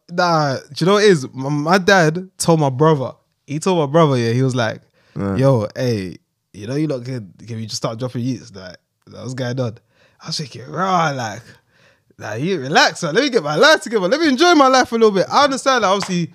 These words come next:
Speaker 1: there's bad people that did it. Right? Cool, innit? To you. But me, personally, I want, I want them to, I wanna build something, innit?
Speaker 2: Yeah.
Speaker 1: For
Speaker 2: Come on.
Speaker 1: like that, yeah.
Speaker 2: Mm.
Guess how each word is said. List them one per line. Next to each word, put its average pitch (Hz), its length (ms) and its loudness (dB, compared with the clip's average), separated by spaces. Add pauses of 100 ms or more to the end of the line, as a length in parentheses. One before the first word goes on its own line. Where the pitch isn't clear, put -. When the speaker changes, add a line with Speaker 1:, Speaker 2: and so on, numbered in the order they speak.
(160)
Speaker 1:
there's 139 120 -10
bad 170 180 2
people 156 140 0
that 139 140 0
did 139 140 -2
it. 123 160 -2
Right? 127 300 -6
Cool, 240 180 -6
innit? 131 300 -6
To 160 120 -4
you. 165 120 2
But 104 160 -8
me, 175 260 4
personally, 185 580 -4 (800)
I 110 120 -16
want, 123 260 -8
I 131 60 -8
want 135 180 -8
them 127 200 -6
to, 110 460 -8
I 120 40 -8
wanna 139 160 0
build 139 220 4
something, 113 300 -6
innit? 131 200 -14
Speaker 2:
Yeah. 92 360 -2
Speaker 1:
For 110 320 -6 (580)
Speaker 2:
Come 123 180 2
on. 104 140 0 (120)
Speaker 1:
like 107 200 -6
that, 101 280 -8
yeah. 101 340 -10 (360)
Speaker 2:
Mm. 120 260 2